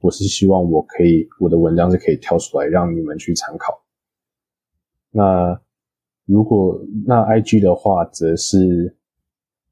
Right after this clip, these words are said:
但既然都写成 Medium，但我也同时知道说不会每个人都想要看这么长，然后这么繁琐的文章，所以我就把它浓缩，把它变成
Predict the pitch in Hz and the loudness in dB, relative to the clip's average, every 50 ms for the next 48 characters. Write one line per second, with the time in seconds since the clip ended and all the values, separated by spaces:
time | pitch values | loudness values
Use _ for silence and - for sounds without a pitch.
0 | _ - 101 92 90 90 - 113 95 90 90 95 90 - - 92 82 - 82 82 | _ -4 -2 -2 -2 0 0 0 0 2 2 0 0 2 0 -2 -2 -2 -2 0
1 | 85 82 82 87 76 82 92 98 95 92 90 87 82 80 - - - 87 85 - | 0 0 0 0 -2 0 0 2 2 4 4 2 2 0 -2 -6 -6 -6 -4 -6
2 | 80 - - 87 87 85 82 82 - - 85 82 82 80 _ - 85 - 95 90 | -8 -6 -2 0 0 2 0 0 -2 -2 0 0 0 -2 _ -4 -2 0 0 0
3 | 87 80 - - - - 76 73 80 - - 87 82 85 90 - _ _ _ _ | 0 -4 -6 -4 -4 -4 -4 -4 -4 -2 0 0 0 0 -2 -4 _ _ _ _
4 | _ _ _ _ _ _ _ _ - - 90 73 78 85 82 - - - 95 82 | _ _ _ _ _ _ _ _ -6 -6 -4 -2 0 0 0 0 0 -4 -2 -2
5 | 80 80 - 95 87 82 82 - - - 87 80 - - _ - 85 80 85 87 | -2 -2 0 2 2 2 0 -2 -6 -8 -8 -8 -8 -12 _ -10 -6 -4 -2 -2
6 | - - 92 87 - - - 71 76 - - 87 80 80 73 67 71 - - - | 0 2 0 0 0 -2 -6 -6 -6 -4 -2 -2 -2 -2 -4 -6 -8 -8 -6 -6
7 | - - 90 - _ _ - - 101 98 92 90 98 90 87 87 85 80 92 90 | -6 -6 -8 -20 _ _ -4 0 0 0 2 0 0 -2 -2 -2 0 0 0 -2
8 | 78 80 82 - - - 82 78 82 - _ _ _ _ _ _ - 80 80 - | -4 -6 -10 -12 -6 -4 -4 -4 -4 -6 _ _ _ _ _ _ -4 -2 -2 0
9 | - 113 101 90 - - 85 78 78 82 - | 0 0 -2 -2 -4 -4 -6 -4 -4 -6 -10